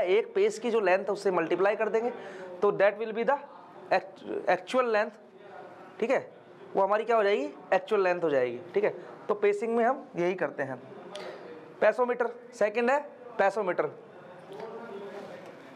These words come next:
Third है pedometer, फोर्थ है odometer, then है speedometer। तो जैसे जैसे हम नीचे जा रहे हैं,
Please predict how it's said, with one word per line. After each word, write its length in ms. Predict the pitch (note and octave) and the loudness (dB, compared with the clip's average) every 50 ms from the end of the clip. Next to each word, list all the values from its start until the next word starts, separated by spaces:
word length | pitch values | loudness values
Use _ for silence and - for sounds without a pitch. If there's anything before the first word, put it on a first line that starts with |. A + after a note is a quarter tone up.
| - - - - - - - G#3 F#3 | -20 -20 -20 -18 -18 -14 -4 0 2
Third 200 | G3+ A3+ A3 A#3 | 2 2 2 2
है 120 | B3+ C4 B3+ - - - - - - | -2 -2 -4 -8 -16 -20 -20 -4 0
pedometer, 460 | - F#3 F3+ G#3 G#3+ A3+ A3+ A3 A#3+ B3 A#3+ - - - - - - - - - - - - - - - - - | 2 2 2 2 0 0 0 0 -2 -2 -4 -8 -18 -20 -20 -20 -20 -20 -20 -20 -20 -20 -20 -18 -18 -18 -6 -2
फोर्थ 240 | - F#3 G#3 G3+ G3+ | 0 0 2 2 2
है 100 | A#3+ A3 - | 0 0 2
odometer, 520 | - F#3 F3+ G3+ G#3+ G#3+ A3 A3 A3+ A3+ A3+ - - - - - - - - - - - - - - - - - - - - - - | 2 2 2 2 2 2 2 2 0 -2 -4 -8 -14 -18 -20 -20 -20 -20 -20 -20 -20 -20 -20 -18 -18 -18 -18 -18 -18 -18 -18 -8 -2
then 220 | D3 F3 G3 G#3+ A3+ | 2 2 2 4 2
है 140 | B3+ A#3 A3+ | 0 -2 -2
speedometer। 540 | G3+ - - F#3+ F3+ F3+ E3+ D#3+ D#3 D#3 D#3 | -4 -2 0 2 2 2 2 2 0 0 -2
तो 160 | D3 - G3 | -2 -4 -4
जैसे 240 | D3+ D3+ G#3 A3+ A#3+ | 0 2 4 4 4
जैसे 140 | B3 A#3 C4+ | 4 2 2
हम 80 | C4 | 0
नीचे 220 | A#3+ A3 G#3+ A#3+ A#3+ | 0 -2 -4 0 4
जा 140 | A3 G3+ | 6 6
रहे 120 | G3+ G#3+ A3 | 6 6 4
हैं, 360 | G#3+ F#3+ G3+ A3+ G#3 - - | 2 0 0 -2 -6 -12 -18